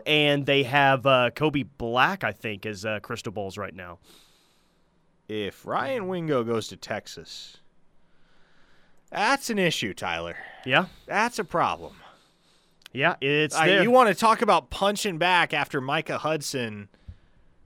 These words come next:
Speaker 2: is seemingly going to Texas Tech, or at least
Speaker 1: He
Speaker 2: committing
Speaker 1: was
Speaker 2: there
Speaker 1: thought
Speaker 2: for
Speaker 1: to
Speaker 2: the
Speaker 1: be a
Speaker 2: moment. Like
Speaker 1: Georgia. Georgia was supposed to lead there, right, for
Speaker 2: Yeah.
Speaker 1: Wingo? Yeah.
Speaker 2: Yeah, the word was him and Raiola
Speaker 1: Top
Speaker 2: were a
Speaker 1: ten
Speaker 2: package
Speaker 1: player
Speaker 2: deal.
Speaker 1: nationally by twenty-four seven Sports.
Speaker 2: I, mm,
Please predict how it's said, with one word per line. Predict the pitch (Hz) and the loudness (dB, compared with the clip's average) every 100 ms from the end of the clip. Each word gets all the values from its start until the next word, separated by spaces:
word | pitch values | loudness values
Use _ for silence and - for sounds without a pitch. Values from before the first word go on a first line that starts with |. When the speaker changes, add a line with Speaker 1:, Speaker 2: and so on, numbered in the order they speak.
| _ | _
Speaker 2:
is | - 135 127 - - | -2 -2 -2 -8 -6
seemingly | - - 160 165 160 143 131 120 113 113 - 143 | -4 -2 -2 -2 -4 -6 -4 -2 -2 -6 -10 -6
going | 127 127 123 | -2 0 -2
to | 113 | -4
Texas | - 120 - 104 | -4 -4 -6 -10
Tech, | - 113 82 - | -6 -6 -6 -8
or | 101 | -8
at | 104 | -6
least | 113 - - | -8 -8 -12
Speaker 1:
He | |
Speaker 2:
committing | - 143 330 | -2 2 6
Speaker 1:
was | 466 | 6
Speaker 2:
there | - | 6
Speaker 1:
thought | 226 | 4
Speaker 2:
for | |
Speaker 1:
to | 208 | 4
Speaker 2:
the | |
Speaker 1:
be | 196 | 4
a | |
Speaker 2:
moment. | 175 120 | 4 4
Like | 180 | 6
Speaker 1:
Georgia. | 262 - 147 123 | 6 4 2 2
Georgia | 180 320 320 | 2 2 2
was | 156 - - | -2 -4 -8
supposed | - - 175 - | -6 -2 0 0
to | |
lead | 135 139 113 | -4 -2 -2
there, | 113 | -2
right, | 107 143 196 | 4 4 4
for | 156 | 4
Speaker 2:
Yeah. | 143 | 4
Speaker 1:
Wingo? | 160 185 214 | 6 4 4
Yeah. | 233 135 175 135 98 | 4 4 4 2 2
Speaker 2:
Yeah, | 143 | 0
the | - 143 | 2 2
word | 151 151 | 4 4
was | 147 139 | 2 0
him | 156 156 | -2 -2
and | 143 | 0
Raiola | 135 131 143 | 2 2 4
Speaker 1:
Top | 139 170 | 6 8
Speaker 2:
were | 120 | 8
a | |
Speaker 1:
ten | 127 180 190 | 6 8 8
Speaker 2:
package | 185 131 | 6 0
Speaker 1:
player | 147 175 180 180 160 | 6 8 10 10 6
Speaker 2:
deal. | |
Speaker 1:
nationally | 139 139 170 - 185 190 202 208 | 4 4 4 2 2 4 4 2
by | 196 156 143 | 4 6 6
twenty-four | - 160 160 165 | 4 0 0 -2
seven | 151 170 151 | -2 -2 -2
Sports. | - - 156 185 117 | -6 -4 -2 0 0
Speaker 2:
I, | 131 | -2
mm, | 135 135 120 | -2 -6 -8